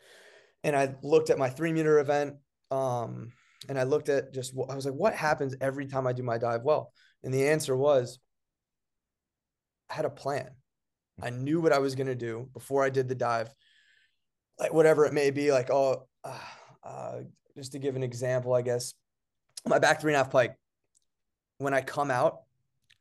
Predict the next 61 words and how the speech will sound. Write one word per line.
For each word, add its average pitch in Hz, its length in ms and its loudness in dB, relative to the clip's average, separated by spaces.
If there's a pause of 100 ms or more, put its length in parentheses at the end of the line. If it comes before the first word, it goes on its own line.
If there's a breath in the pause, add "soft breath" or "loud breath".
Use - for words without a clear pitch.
if 139 380 -6
I 127 60 -2
have 156 240 0
to 160 80 -6
press - 600 -2 (320)
first - 520 -4 (260)
before 139 380 0
I 139 40 6
reach 135 260 0
my 131 120 0
arms 135 260 0
back, 151 300 0 (320)
otherwise 147 300 2
I 127 60 -2
miss 135 200 -4
my 127 120 -4
hands. 120 340 -6
Some 165 240 0
people 165 240 0
can 143 180 -8
go 139 160 0
from 131 160 -10
the 123 80 -4
pike 131 300 0
right 135 240 0
to 143 100 -8
the, 127 260 0 (280 loud breath)
right 139 180 2
to 143 80 -6
the 127 80 0
lineup. 135 400 2 (760)
I 139 180 2
get, 143 260 2
I 135 80 -4
get 135 160 -2
an 98 60 -10
arch 135 200 0
in 147 60 -12
my 143 100 0
back. 131 300 0
I 123 60 -2
miss 127 200 -8
my 127 140 -6
hands 123 340 -6
in 123 60 -10
the 123 80 -4
entry. 123 340 -2
I 120 80 0
might 147 220 2
land 147 180 2
on 135 80 0
my 113 100 0
head 131 260 0
and 120 100 -8
get 120 100 -4
a - 40 -10
six, - 440 -2
but 117 140 -6
it's 113 160 -8
not 131 180 0
gonna, 120 260 -2